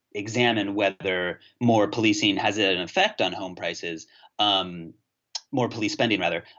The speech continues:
Um, I suspect that it doesn't, right? Because as I said before, it, it has a pretty, it has an incredibly weak relationship to crime. So I have a hunch it has an incredibly weak relationship to home prices as well. But you're exactly right that, that someone might perceive it to do that.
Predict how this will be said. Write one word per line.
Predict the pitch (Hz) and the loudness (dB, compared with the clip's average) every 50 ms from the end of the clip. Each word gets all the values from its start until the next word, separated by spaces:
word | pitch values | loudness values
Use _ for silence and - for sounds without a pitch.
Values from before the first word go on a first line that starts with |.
| _ - | _ 0
Um, | 120 117 110 101 98 95 92 - - | 2 2 4 2 2 0 -4 -4 -2
I | 117 120 | 0 0
suspect | 117 - 120 - - 143 120 113 - | 0 -2 -4 -2 0 0 0 0 -2
that | 110 | -6
it | 92 85 - | -6 -6 -4
doesn't, | 107 98 113 123 151 170 - | -4 -2 0 0 0 0 2
right? | - 117 123 143 139 - | 2 2 2 0 0 -4
Because | 120 120 117 104 - - | -8 -6 -6 -4 -4 -2
as | 110 104 | -2 -2
I | 101 98 | -4 -4
said | - 110 92 | -4 -6 -6
before, | - 95 - - 175 156 131 | -6 -6 -2 2 2 4 4
it, | 113 110 - - | 4 2 0 -2
it | 107 | -4
has | 113 113 101 | -4 -4 -4
a | 107 | -4
pretty, | 104 - 123 101 98 95 95 - _ _ _ _ _ _ _ _ - | -4 -2 -2 0 0 -2 -4 -8 _ _ _ _ _ _ _ _ -6
it | 120 | -4
has | 117 110 107 | -2 -2 -2
an | 107 | -4
incredibly | 101 101 - 151 156 147 120 107 98 | -4 -2 0 2 2 2 2 0 0
weak | 113 123 113 - | 0 0 -2 -2
relationship | 110 104 98 98 104 101 - 95 | -2 -4 -4 -4 -6 -10 -10 -10
to | - 95 | -12 -8
crime. | - 135 127 117 104 95 92 92 | -2 0 0 2 2 0 -2 -4
So | - 98 | -4 -2
I | 92 | -2
have | 92 98 101 | -2 -2 -4
a | 98 85 - - | -4 -4 -4 -4
hunch | 110 117 107 - - | -4 -4 -4 -4 -2
it | 101 | -4
has | 92 90 | -4 -4
an | 98 90 | -6 -8
incredibly | 90 85 - - 113 104 95 98 92 | -10 -8 -4 -2 -2 0 0 0 0
weak | 90 107 101 - | 2 0 0 0
relationship | 98 90 90 - - - 101 80 | 0 -2 -2 -4 -6 -8 -6 -6
to | - 87 | -4 0
home | 110 139 139 135 139 | 2 2 2 2 2
prices | 120 101 90 87 - 85 82 | 2 0 0 0 -4 -8 -12
as | 85 98 | -8 -2
well. | 117 131 120 95 92 - - - - - - - | 0 2 4 4 2 2 -2 -10 -20 -20 -6 0
But | 135 | 2
you're | 127 117 | 2 2
exactly | 110 113 135 117 117 110 | 4 2 2 0 0 0
right | 104 110 92 92 - | -2 -2 -2 -4 -4
that, | 98 92 - _ - | -6 -8 -8 _ -8
that | 104 95 - - | -8 -8 -8 -10
someone | - - 110 104 101 98 95 | -10 -8 -6 -4 -4 -4 -4
might | 101 95 92 - - | -2 -2 -4 -4 -6
perceive | - 98 - - - 113 104 87 | -8 -8 -6 -4 -2 -2 0 0
it | 80 - - - | -2 -4 -8 -12
to | - - | -12 -10
do | 71 71 | -10 -8
that. | - - - - | -6 -6 -8 -8